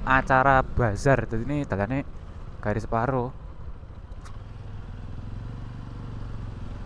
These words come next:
Ketutup separuh, iki kantor kecamatan ini sebelah kuno.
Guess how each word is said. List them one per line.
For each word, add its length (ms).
Ketutup 640
separuh, 560
iki 160
kantor 320
kecamatan 400
ini 80
sebelah 240
kuno. 240